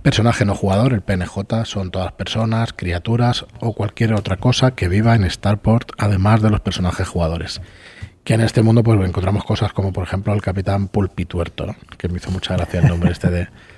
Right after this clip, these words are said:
de David, que nos ha escrito varias aventuras para el juego, y esperamos que las veáis, que os gusten y que las disfrutéis con, con vuestros hijos. Luego tenemos criaturas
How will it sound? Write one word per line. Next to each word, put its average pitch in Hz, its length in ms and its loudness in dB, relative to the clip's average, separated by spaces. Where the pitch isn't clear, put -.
de 117 200 2
David, 104 300 4
que 98 180 -2
nos 92 160 -2
ha 90 40 -2
escrito 98 300 -4
varias 95 260 0
aventuras 90 380 -2
para 87 180 -2
el 82 40 0
juego, 131 320 0
y 107 60 -4
esperamos 90 400 -2
que - 80 -8
las 82 140 0
veáis, 92 300 -2
que 87 160 -4
os 85 140 -2
gusten 98 440 -4
y 87 100 -2
que 90 280 -4
las 90 140 -6
disfrutéis 95 540 -4
con, 95 260 -2
con 101 160 0
vuestros 104 320 0
hijos. 151 360 2
Luego 143 220 8
tenemos 139 320 4
criaturas 117 840 4